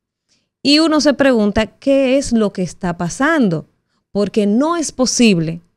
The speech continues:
que en dos mil veintitrés estén muriendo personas por diarrea. Yo espero y quiero pensar que no es que, que el Ministerio de Salud Pública está ocultando información con relación a lo que está pasando ahí,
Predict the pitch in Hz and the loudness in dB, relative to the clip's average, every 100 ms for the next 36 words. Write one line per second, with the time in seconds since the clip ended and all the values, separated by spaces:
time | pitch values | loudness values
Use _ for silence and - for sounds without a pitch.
0 | _ _ _ _ 190 190 190 196 254 285 | _ _ _ _ -2 0 0 0 0 0
1 | 269 269 254 233 294 320 320 - - 185 | 0 -2 -2 -4 -2 -2 -4 -10 -8 -8
2 | - - 247 254 262 190 185 185 226 233 | -8 -6 -4 -4 -6 -8 -6 -4 -4 -4
3 | 233 - 190 - 220 226 214 - 175 160 | -8 -12 -16 -8 -4 -2 -4 -6 -6 -6
4 | 151 151 - _ _ _ _ _ _ _ | -10 -14 -20 _ _ _ _ _ _ _
5 | _ _ _ _ 175 185 294 302 - - | _ _ _ _ -4 4 4 4 0 4
6 | 240 214 165 - _ 196 170 _ - 214 | 6 6 4 0 _ -4 -4 _ 2 4
7 | 262 233 240 214 - - 208 180 165 247 | 4 2 2 0 -2 -2 2 2 2 0
8 | - _ _ _ _ _ _ - 208 190 | -6 _ _ _ _ _ _ -2 0 2
9 | 214 240 247 240 233 - - 190 - - | 2 0 -2 -2 -4 -8 -4 -4 -4 -4
10 | 180 180 185 180 170 214 214 214 214 175 | -2 0 -2 -2 -4 -2 -2 -2 -4 -4
11 | 208 196 202 180 - 247 262 233 190 - | -4 -4 -4 -6 -6 -6 -4 -6 -6 -6
12 | 220 220 208 190 - 185 185 175 - 277 | -6 -4 -6 -8 -8 -6 -6 -8 -8 -8
13 | 330 - 190 170 170 170 170 196 214 214 | -8 -10 -12 -12 -10 -10 -8 -6 -4 -6
14 | 190 180 190 208 185 220 254 285 254 | -6 -10 -10 -8 -8 -6 -2 0 -2